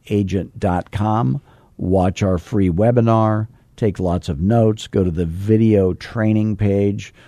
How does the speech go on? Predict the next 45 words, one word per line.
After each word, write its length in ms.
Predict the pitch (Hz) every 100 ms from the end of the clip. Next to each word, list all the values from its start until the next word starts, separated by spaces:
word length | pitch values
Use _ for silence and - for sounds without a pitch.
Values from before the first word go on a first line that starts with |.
| _ -
watch 460 | 90 95 92 101
all 160 | 107 98
those 300 | 101 104 92
videos, 600 | 101 101 101 95 95 92
and 140 | 92 92
my 180 | 98
guarantee 600 | 98 98 95 95 - 98
is 160 | 95 82
that 180 | 85 -
those 300 | 110 107 85
videos 580 | 101 98 95 90 87 85
would 180 | 90
be 120 | 90 92
much 360 | 92 95 -
better 280 | 101 92 87
coaching 480 | - 95 87 92 82
for 260 | - 135
free 540 | 104 185 180 107 80 - - - - _
than 280 | - 95 92
you 100 | 95
would 180 | 92 82
pay 400 | 107 90 85 80 -
any 260 | 120 113 98
amount 300 | 82 85 85
of 60 | 82
money 260 | 82 80
to 100 | 80
any 320 | 82 95 92
other 220 | 85 80 80
coach 320 | 90 85 -
in 80 | 73
America 460 | 80 82 78 -
for, 400 | 73 76 71 85 - - - - -
and, 420 | - 87 85 80
uh, 80 | 76 -
or 180 | 165
Canada, 540 | 123 117 85 71 65 101
or 200 | 113 127
any 360 | 196 170 139
English-speaking 680 | 110 101 92 - 90 80 82
country. 480 | 76 73 65 90 104
And 120 | 113 98
if 160 | -
you're 160 | 104 98
a 180 | 90